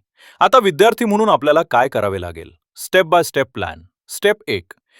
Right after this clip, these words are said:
हा व्हिडिओ पूर्ण पहा आणि चॅनल सबस्क्राईब करा, कारण पुढील अपडेट खूप महत्त्वाचे आहेत. स्टेप दोन,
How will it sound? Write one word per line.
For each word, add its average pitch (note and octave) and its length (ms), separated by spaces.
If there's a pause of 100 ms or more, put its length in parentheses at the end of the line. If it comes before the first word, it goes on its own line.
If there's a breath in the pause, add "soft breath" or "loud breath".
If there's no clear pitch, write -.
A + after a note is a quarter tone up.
(200 soft breath)
हा G3+ 160
व्हिडिओ G#3 320
पूर्ण F3+ 320
पहा G2+ 300 (180)
आणि C3 180
चॅनल B2+ 360
सबस्क्राईब A2+ 460
करा, - 200 (220)
कारण C#3+ 240 (100)
पुढील E3+ 260
अपडेट A#2 400
खूप - 300
महत्त्वाचे G#2 440
आहेत. D#2 200 (160)
स्टेप G#3+ 260
दोन, G#2 300